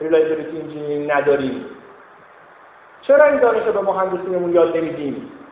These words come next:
به نظرتون این مسئله جالب و عجیب نیست؟ چقدر کتاب در زمینه طراحی داریم؟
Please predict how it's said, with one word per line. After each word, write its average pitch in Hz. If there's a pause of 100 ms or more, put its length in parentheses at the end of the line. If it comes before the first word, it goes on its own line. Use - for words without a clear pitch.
(1500)
به 165
نظرتون 208
این 240
مسئله 202 (280)
جالب 147
و 151
عجیب 127
نیست؟ 185 (3000)
چقدر 302
کتاب 233
در 214
زمینه 202
طراحی 180
داریم؟ 160